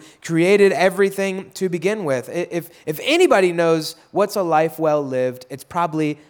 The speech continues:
that person, right? And that just so happens to be God, and he has given us, uh, the scriptures. He gi-, he's given us his word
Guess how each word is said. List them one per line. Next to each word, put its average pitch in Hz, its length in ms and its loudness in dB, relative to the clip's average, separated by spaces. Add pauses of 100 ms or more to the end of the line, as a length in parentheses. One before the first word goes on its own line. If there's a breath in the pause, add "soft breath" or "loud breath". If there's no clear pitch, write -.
(160 soft breath)
that 139 260 0
person, 117 460 -8
right? 135 320 0 (160 loud breath)
And 175 160 0
that 208 220 2
just 196 180 -4
so 190 120 4
happens 160 320 -2
to 135 60 -14
be 127 100 -8
God, 156 460 2 (140 loud breath)
and 139 100 -8
he 175 180 0
has 165 180 2
given 156 240 -6
us, - 340 -6 (140)
uh, 135 160 2
the 135 100 -6
scriptures. 190 540 -2
He 147 80 -8
gi-, 135 180 -6
he's 147 160 -6
given 151 240 -4
us 139 180 -2 (200 loud breath)
his 160 200 0
word 208 600 4